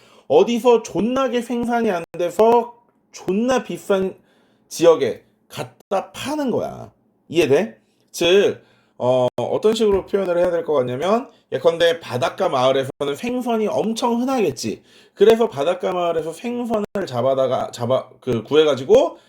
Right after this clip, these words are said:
뭐 이렇게 생선이 부족한 산에다 파는 거야. 그런데 산에서는 버섯은 엄청 나겠지만 바다에선 버섯이 안 나겠지. 그러니까 산에서 버섯을 사다가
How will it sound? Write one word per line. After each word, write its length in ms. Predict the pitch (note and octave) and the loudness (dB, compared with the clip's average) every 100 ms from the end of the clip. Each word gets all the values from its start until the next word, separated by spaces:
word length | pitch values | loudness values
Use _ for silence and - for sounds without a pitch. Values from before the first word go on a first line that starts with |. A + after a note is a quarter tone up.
| _ _ | _ _
뭐 180 | - A2+ | -6 -2
이렇게 340 | A2+ A2+ G#2+ - _ _ _ | -2 -4 -6 -8 _ _ _
생선이 600 | - E4 A#3+ A#3+ - G#3+ | -16 -8 -4 -4 -2 -4
부족한 400 | G#3 - G#3 D#3+ | -4 -6 -4 -4
산에다 480 | D3 - D4+ D4+ A3+ | -6 -6 -4 0 -2
파는 220 | - F#3 | -2 -6
거야. 260 | D3+ G#2 - _ _ - - | -4 -6 -8 _ _ -20 2
그런데 280 | A3+ A#3+ | 2 4
산에서는 580 | A3+ - D4 D4 C4 A#3 | 2 0 -4 -2 -2 -4
버섯은 460 | A3+ D3+ G3 C4+ C4 | 2 2 2 -4 -2
엄청 360 | A3 F#4+ F#4 F4+ E4+ | -2 -4 -6 -6 -4
나겠지만 640 | B3 F#3 F3 F3 G#3+ C#4+ D4+ _ _ | -4 -4 -4 -2 0 0 -2 _ _
바다에선 420 | D3+ F3+ E3+ E3 | 0 2 2 2
버섯이 340 | C3 C3+ C3+ | 0 0 -2
안 80 | G#2+ | -4
나겠지. 460 | G#2 G2 - F#2 _ _ - _ | -6 -8 -10 -20 _ _ -20 _
그러니까 380 | G3+ A#3+ A#3 | 2 2 0
산에서 440 | A3 B3+ C4 B3 A3 | -2 -4 -4 -2 0
버섯을 540 | C#3+ D3 - F#3 F3+ | 2 0 0 -4 -2
사다가 560 | F3 E3 E3 G#3+ C#4 | 0 2 2 2 2